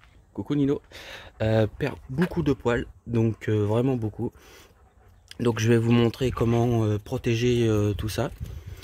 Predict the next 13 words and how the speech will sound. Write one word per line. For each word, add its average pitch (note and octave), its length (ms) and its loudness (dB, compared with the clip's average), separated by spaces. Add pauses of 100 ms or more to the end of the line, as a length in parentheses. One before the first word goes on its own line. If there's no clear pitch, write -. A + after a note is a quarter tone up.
(400)
Euh, A2+ 540 4
donc A#2 200 -4 (140)
comme D3+ 220 0
vous B2 340 -6
voyez A#2+ 240 0
déjà, A#2+ 240 2
en D3 80 0
fait C3 240 2
j'ai, A#2 160 0 (960)
j'ai G#2 220 -2
déjà B2 320 4
une B2 180 6
housse, - 500 -4